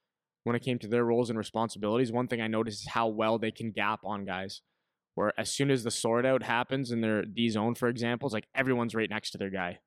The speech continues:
Like, everyone finds them. It's just like a magnet. Like, they're right on 'em. As soon as the puck is anywhere near it, everyone's in work mode now. Everyone's got their shovel and they're just going at it to dig pucks out. So, um, none of that stuff is the sexy stuff. It's not,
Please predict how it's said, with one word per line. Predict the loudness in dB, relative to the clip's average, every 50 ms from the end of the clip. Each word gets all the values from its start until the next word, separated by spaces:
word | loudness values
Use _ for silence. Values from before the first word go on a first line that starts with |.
| _
Like, | -20 _ _ _
everyone | -2 0 2 0 0 0
finds | 0 0 0 0 0 0
them. | -2
It's | -6 -6
just | -2 -2
like | -2 -2
a | 0
magnet. | -2 -2 -2 0 0 0 0 -2 -4 -6 -6 _
Like, | _ -6 -4
they're | -4 -2
right | 0 2 2 4 2
on | 2 0 0
'em. | -2 -4 -4 -8 _ _ _ _ _ _ -10
As | -4 -2
soon | 0 0
as | 2
the | 0 0
puck | 0 0 0
is | 0 -2
anywhere | -4 -2 0 0 2 2 2
near | 2 2 2 2 2
it, | 0 0 -2
everyone's | 0 0 0 0 0 -2 -4 -6 -10 _ _ _ -20 -12 -6
in | -4 -4 -2 0
work | 0 0 0 0 -2 -4
mode | -2 -2 -2
now. | -2 -2 -2 -2
Everyone's | -2 -2 -2 0 -2 0 0
got | 0 0 0 0
their | -4 -6
shovel | -2 -2 0 0 2 2 2 2
and | 0 -2
they're | -2
just | -4 -4 -6 -4
going | -2 -2 -2 -2 -2
at | -2 0 0
it | 0 -2 -4 _ _ _ _ _ _ _ _ _ _ _
to | -4
dig | 0 0 -2 -2 0
pucks | -2 -2 -2 0 0
out. | -2 -2 -2 -2 -2
So, | -2 0 0 -2 -4 _ _ _ _ _ _ _ _ _ _
um, | -2 -2 -2 -2 -6 _ _ _ _ _ _ _ _ _ _ 0
none | 4 6 6 6
of | 6 4
that | 2 0 0 -2
stuff | -4 0 0 0 0 0
is | -2 -2 -2 -4 -8 -14 -16 _ _ _ _ _
the | -6 -4
sexy | -2 2 0 0 0 -2 -6 -8
stuff. | -6 -4 -6 -6 -6 -8 -16 _ _
It's | -12 -8 -4
not, | 0 2 2 0 0